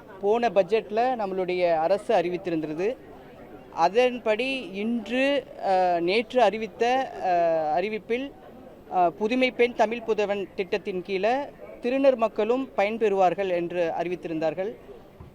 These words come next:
மறுபடியும் ஊர்காவல் படையில திருநங்கைகளை ஐம்பது பேரை வந்து பணியமர்த்துவோம் அப்படின்னு நேத்து அறிவிச்சிருந்தாங்க. தொடர்ந்து, அ, இந்தியாவிலே பார்த்தோம்னா, அ, தமிழ்நாடு தான் திருநர் சமூகத்திற்கான ஒரு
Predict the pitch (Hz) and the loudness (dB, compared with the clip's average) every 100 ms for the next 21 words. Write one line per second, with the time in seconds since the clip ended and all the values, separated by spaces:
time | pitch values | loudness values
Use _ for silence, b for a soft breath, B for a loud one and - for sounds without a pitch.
0 | - - - - 170 202 247 247 262 277 | -20 -20 -20 -6 4 4 4 0 0 -2
1 | - 208 226 294 269 240 226 220 202 202 | -4 -4 0 0 6 4 4 -2 0 2
2 | 202 247 247 226 226 226 208 202 190 175 | 2 0 -2 -4 -4 -4 -4 -2 0 0
3 | 175 190 233 220 214 214 214 220 196 220 | 0 -2 0 0 2 0 2 -2 -2 -4
4 | 226 196 202 190 175 180 190 185 160 175 | -2 -4 -2 -2 -2 -2 -2 -2 -2 -2
5 | 175 202 175 170 165 170 165 160 175 170 | -2 -2 -2 -2 -4 -2 -2 -2 -4 -6
6 | 165 156 143 151 226 - - 147 - - | -6 -4 -4 -6 -8 -10 -20 -18 -18 -18
7 | - - - - - 202 202 247 262 262 | -20 -20 -20 -20 -2 2 4 4 2 2
8 | 285 277 214 196 185 175 170 160 - 196 | 2 4 4 4 4 4 4 2 0 -4
9 | 220 247 240 220 226 226 196 196 196 202 | 0 4 4 4 0 2 0 0 0 0
10 | 262 262 - 196 175 165 185 214 233 214 | 0 0 -4 0 0 0 -4 0 0 0
11 | 202 220 233 190 165 151 123 151 - 220 | 0 0 2 2 0 -2 -4 -6 -4 -2
12 | 262 233 226 196 190 170 190 185 220 214 | 0 0 0 -4 -4 -2 2 2 2 -2
13 | 180 160 156 139 | 0 2 0 -2